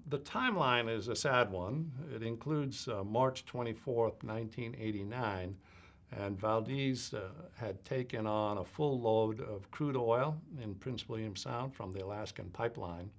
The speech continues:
And, uh, she was bound for the City of Angels, more specifically Long Beach. And, uh, as she was exiting the Sound, uh, did ma-, make a course change to avoid an ice floe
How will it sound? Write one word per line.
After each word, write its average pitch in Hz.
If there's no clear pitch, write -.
And, 104
uh, 101
she 123
was 117
bound 123
for -
the 104
City 143
of 113
Angels, 117
more 117
specifically 113
Long 120
Beach. 104
And, 107
uh, 98
as 110
she 117
was 104
exiting 117
the 92
Sound, 123
uh, 104
did 131
ma-, 120
make 110
a 101
course 180
change 98
to 127
avoid 123
an 113
ice 160
floe 87